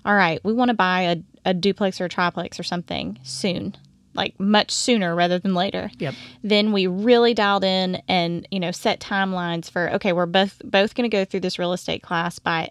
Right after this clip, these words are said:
Speaker 1: X date. Uh, we both wanna have read these real estate books.
Speaker 2: Yep.
Speaker 1: We both wanna have watched these videos on YouTube, you know. We got really dialed in on our education plan for that.
Speaker 2: And everything kind of became,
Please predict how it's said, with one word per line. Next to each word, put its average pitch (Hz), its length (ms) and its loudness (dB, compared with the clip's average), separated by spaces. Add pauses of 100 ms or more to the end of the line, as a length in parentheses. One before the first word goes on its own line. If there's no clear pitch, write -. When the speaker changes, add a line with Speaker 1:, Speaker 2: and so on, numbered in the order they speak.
Speaker 1:
X - 280 -2
date. - 440 -6
Uh, 175 180 2
we 175 120 2
both 185 300 2
wanna 220 180 0
have 196 160 0
read 170 420 2 (200)
these 180 360 -2
real 160 160 -2
estate - 320 -4
books. - 460 -8
Speaker 2:
Yep. 160 100 0
Speaker 1:
We 170 140 -2
both 202 280 0
wanna 208 240 -4
have 180 160 -4
watched 170 420 -2 (140)
these 185 380 -2
videos 165 360 0
on 165 120 -4
YouTube, - 400 -8 (100)
you - 80 -8
know. - 140 -8 (500)
We 190 180 -4
got 175 360 0
really 202 320 4
dialed 175 360 0
in 170 280 0 (100)
on 160 340 -2
our 165 240 -2 (100)
education 175 560 -2
plan - 460 -6
for 190 100 -6
that. - 320 -4
Speaker 2:
And 170 140 0
everything 156 400 2
kind 131 180 2
of 135 240 -6
became, 135 500 0